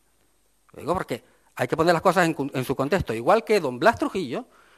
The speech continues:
no era consejero en ese momento.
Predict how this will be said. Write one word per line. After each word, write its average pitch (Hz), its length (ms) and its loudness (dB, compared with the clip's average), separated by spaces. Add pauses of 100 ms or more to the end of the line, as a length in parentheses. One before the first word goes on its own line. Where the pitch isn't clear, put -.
(200)
no 226 420 2
era 277 300 4
consejero 165 800 2 (440)
en 139 160 -6
ese 139 200 -4
momento. 98 440 -10